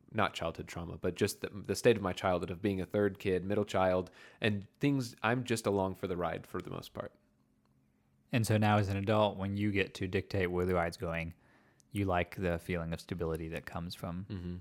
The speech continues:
Speaker 2: knowing
Speaker 1: Though,
Speaker 2: what's,
Speaker 1: to be
Speaker 2: what's
Speaker 1: fair,
Speaker 2: gonna
Speaker 1: I,
Speaker 2: happen.
Speaker 1: I don't get to dictate very much.
Speaker 2: Yeah.
Speaker 1: Usually it's Kanye saying, "This is what our day looks like." And
Speaker 2: Yeah.
Speaker 1: I'm like, "Well, what if
Speaker 2: But
Speaker 1: I,
Speaker 2: you get
Speaker 1: what
Speaker 2: to,
Speaker 1: if we
Speaker 2: but you,
Speaker 1: didn't?"
Speaker 2: you get to plan on doing it that way, though.
Speaker 1: Yes,
Speaker 2: And
Speaker 1: that's
Speaker 2: then
Speaker 1: true.
Speaker 2: expect it to happen that way,
Speaker 1: I
Speaker 2: 'cause
Speaker 1: get a
Speaker 2: she's in
Speaker 1: quote unquote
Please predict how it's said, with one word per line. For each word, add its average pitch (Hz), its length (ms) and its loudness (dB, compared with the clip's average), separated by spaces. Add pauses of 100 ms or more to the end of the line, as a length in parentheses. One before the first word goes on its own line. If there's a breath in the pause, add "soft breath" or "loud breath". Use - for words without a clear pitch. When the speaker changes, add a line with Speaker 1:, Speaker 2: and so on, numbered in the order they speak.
Speaker 2:
knowing 85 460 -4 (680 loud breath)
Speaker 1:
Though, 113 80 6
Speaker 2:
what's, 101 120 2
Speaker 1:
to 98 60 -4
be 98 60 0
Speaker 2:
what's 98 220 4
Speaker 1:
fair, 92 80 6
Speaker 2:
gonna 90 120 0
Speaker 1:
I, 98 60 4
Speaker 2:
happen. 101 240 -2
Speaker 1:
I 107 80 0
don't 101 120 2
get 92 100 -8
to 82 80 -10
dictate - 400 -10
very - 200 -10
much. - 360 -16 (160)
Speaker 2:
Yeah. - 180 -2 (220)
Speaker 1:
Usually 95 420 0
it's 95 140 -8
Kanye - 380 -12
saying, - 360 -12
"This - 160 -12
is - 160 -12
what - 140 -12 (160)
our 85 120 -6 (140)
day 87 140 -6
looks - 240 -10
like." - 220 -8 (100)
And 113 80 2
Speaker 2:
Yeah. 92 120 2
Speaker 1:
I'm 95 140 0
like, 95 240 -4
"Well, 190 140 -4
what 285 160 -2
if 330 40 0
Speaker 2:
But 156 140 12
Speaker 1:
I, 160 40 10
Speaker 2:
you 160 120 12
get 156 120 12
Speaker 1:
what - 80 12
Speaker 2:
to, 156 80 6
Speaker 1:
if 147 60 4
we 131 120 2
Speaker 2:
but 147 100 8
you, 160 140 6
Speaker 1:
didn't?" 127 160 -4
Speaker 2:
you 156 120 8
get 139 180 10
to 127 60 4
plan 160 300 10
on 120 160 10
doing 151 180 8
it - 60 4
that 92 180 2
way, 92 120 0
though. - 120 -2
Speaker 1:
Yes, 208 300 12
Speaker 2:
And 127 160 12
Speaker 1:
that's 117 120 12
Speaker 2:
then 113 80 10
Speaker 1:
true. 190 100 12
Speaker 2:
expect 139 280 12
it 117 120 2
to 117 80 6
happen 123 300 10
that 98 140 0
way, 92 200 2
Speaker 1:
I 151 120 10
Speaker 2:
'cause 185 60 6
Speaker 1:
get 160 140 10
a 127 80 10
Speaker 2:
she's 107 100 6
in 110 60 10
Speaker 1:
quote 131 140 12
unquote 120 100 6